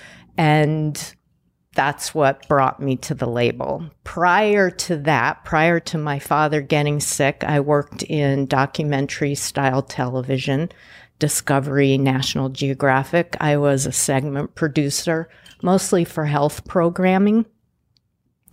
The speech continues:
And prior to that, twenty years a nutritionist. Prior to that,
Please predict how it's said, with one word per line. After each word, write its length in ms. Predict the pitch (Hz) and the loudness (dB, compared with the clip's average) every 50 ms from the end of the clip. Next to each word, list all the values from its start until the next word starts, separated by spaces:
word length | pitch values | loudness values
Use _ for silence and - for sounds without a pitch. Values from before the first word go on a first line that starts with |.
| - - _ - | -16 -14 _ -4
And 220 | 202 175 170 170 | -2 -2 -2 -2
prior 420 | - - 202 180 185 180 175 175 175 | 0 0 2 4 4 4 4 2 0
to 200 | 175 - 196 160 | -2 -4 -4 0
that, 440 | 156 170 160 160 156 156 - - _ - - - - - _ _ _ _ - | 0 0 2 2 0 -2 -2 -8 _ -20 -20 -20 -20 -20 _ _ _ _ -10
twenty 340 | - - 170 160 156 156 143 | -4 -2 0 0 0 0 0
years 260 | 143 143 143 143 - | 0 0 0 -2 -2
a 60 | 156 | -4
nutritionist. 920 | 139 139 139 131 - - 151 139 - - - - - - - - - - - _ _ - | -4 -4 -6 -6 -4 -2 -2 -2 -2 -4 -8 -8 -10 -10 -10 -12 -14 -14 -16 _ _ -18
Prior 480 | - - 208 202 202 190 190 190 180 175 | -8 -2 0 2 2 4 2 2 0 0
to 220 | 175 - - 185 | -2 -8 -10 -6
that, 440 | 156 170 175 160 165 175 165 - - | 0 2 2 2 4 2 0 -2 -6